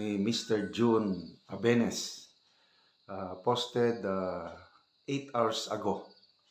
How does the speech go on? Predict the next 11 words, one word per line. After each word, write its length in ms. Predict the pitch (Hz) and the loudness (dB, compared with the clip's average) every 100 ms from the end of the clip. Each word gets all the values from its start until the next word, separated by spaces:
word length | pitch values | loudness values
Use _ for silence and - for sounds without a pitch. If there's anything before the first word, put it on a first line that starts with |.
| _ _ _ _ _ _ _ _ 104 | _ _ _ _ _ _ _ _ -8
Ang 240 | 101 98 | -6 -4
title 480 | 131 135 135 117 117 | 0 0 2 0 0
sa 240 | - 101 | -4 -4
kanyang 800 | 101 101 98 92 90 87 87 85 | -2 -2 -2 -2 -4 -8 -12 -8
post 480 | - 110 - - - _ _ _ _ _ | 0 0 0 -10 -16 _ _ _ _ _
sa 480 | - - 85 82 80 | -20 -14 -12 -14 -10
Facebook 480 | - 131 131 90 87 - - | -6 -4 -4 -8 -10 -12 -12
is, 240 | 95 95 - - - - - - _ _ _ _ _ - | -8 -8 -10 -16 -20 -20 -20 -20 _ _ _ _ _ -10
"Trump 400 | 104 113 123 135 - - - | -2 0 0 -4 -10 -20 -10
has 320 | 110 104 - - | -6 -4 -6 -10
spoken. 800 | - - - 117 - 147 160 | -12 -6 0 0 0 -6 -8